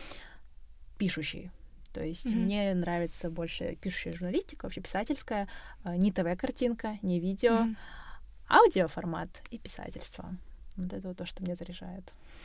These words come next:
Speaker 2: Да, кстати, такое примечание. Ты меня как-то спрашивала, джаз и Алма
Speaker 1: О,
Speaker 2: Лето, есть ли
Speaker 1: давай.
Speaker 2: связь? И я
Speaker 1: <laughs> Не
Speaker 2: так и не
Speaker 1: ответила, да,
Speaker 2: ответила
Speaker 1: да.
Speaker 2: на этот вопрос. Джаз — это вообще как, э, молодой, молодые,
Speaker 1: Мгм.
Speaker 2: да, у этого значения молодость.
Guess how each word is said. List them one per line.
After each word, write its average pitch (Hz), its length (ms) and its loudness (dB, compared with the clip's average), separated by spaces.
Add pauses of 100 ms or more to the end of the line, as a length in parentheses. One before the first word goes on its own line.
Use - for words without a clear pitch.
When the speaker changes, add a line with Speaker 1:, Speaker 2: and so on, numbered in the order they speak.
(220)
Speaker 2:
Да, 208 220 6
кстати, 226 480 6
такое 214 440 4
примечание. 220 760 2
Ты 214 140 0
меня 214 200 4
как-то - 240 6
спрашивала, 226 540 6
джаз 202 540 8
и 202 80 4
Алма 196 360 6
Speaker 1:
О, 196 60 6
Speaker 2:
Лето, 226 300 8
есть - 0 -
ли 302 80 10
Speaker 1:
давай. 226 260 6
Speaker 2:
связь? 220 440 8
И 233 40 4
я 220 180 12
Speaker 1:
<laughs> - 20 -6
Не 220 80 8
Speaker 2:
так 233 140 10
и 220 120 8
не 220 100 6
Speaker 1:
ответила, - 0 -
да, 214 40 10
Speaker 2:
ответила 208 340 6
Speaker 1:
да. 196 60 2
Speaker 2:
на 202 60 4
этот 196 100 -2
вопрос. 208 380 4 (540)
Джаз — 214 460 12
это 240 180 6
вообще 214 260 6
как, 220 180 4 (100)
э, 202 500 10
молодой, 202 520 8
молодые, 202 580 8
Speaker 1:
Мгм. 185 160 2
Speaker 2:
да, 214 320 8
у 233 60 10
этого 214 300 6
значения 226 520 4
молодость. 196 680 4